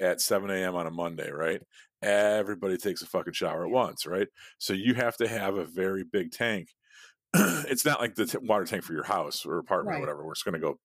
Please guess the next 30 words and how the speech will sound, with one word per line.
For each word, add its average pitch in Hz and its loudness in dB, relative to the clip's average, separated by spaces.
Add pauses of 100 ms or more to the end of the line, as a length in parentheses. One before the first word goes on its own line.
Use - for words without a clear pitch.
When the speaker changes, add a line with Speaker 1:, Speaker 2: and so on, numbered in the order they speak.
(100)
Speaker 1:
you 101 -2
know, 71 -2
you 69 -10
can 85 -12
maybe 87 2
take 82 -2
a 69 -2
shower 80 0
and 82 -8
do 80 -10
the 73 -12
dishes, - -10
and 71 -20
then 71 -20
that's 71 -10
it. 76 -6
It's - -14
gotta, 71 -6 (440)
it's - -6
gotta 87 2
reheat. 82 -2 (400)
So, 113 2
um, 92 -2 (920)
what 98 0
happened 139 2
was 90 0 (160)
eventually 107 0
the 85 -6
bathtub 98 2
overflowed, 101 2